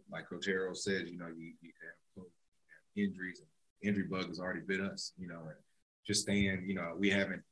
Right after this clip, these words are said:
had this for a whole jamboree, for, which is three games for, you know, one, we haven't had all our guys play in every one of those it's just either for injury or just for nagging stuff that we sat him out a game or this and that.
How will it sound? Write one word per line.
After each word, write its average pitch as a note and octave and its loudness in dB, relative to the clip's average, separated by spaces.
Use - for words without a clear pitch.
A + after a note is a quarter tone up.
had G#2+ 8
this F2+ -2
for F2 -4
a - -12
whole A2 0
jamboree, G2 2
for, - -20
which E2+ -10
is - -8
three F#2+ 0
games E2+ -10
for, E2 -8
you - -20
know, D#2+ -20
one, F#2 -18
we G2+ 6
haven't F#2+ 4
had F#2+ 2
all F2 -4
our E2+ -6
guys E2+ -8
play - -20
in - -20
every - -18
one D#2+ -16
of D#2+ -14
those D2+ -14
it's - -10
just E2 -6
either D#2+ -10
for D#2 -10
injury F2 -6
or D#2 -8
just E2+ -12
for D#2+ -8
nagging F2 -4
stuff F2+ -6
that D#2 -8
we D2+ -16
sat E2+ -8
him F2 -12
out F#2+ 0
a F2+ -4
game F#2 -4
or E2 -12
this E2+ -4
and F2 -10
that. F2+ -6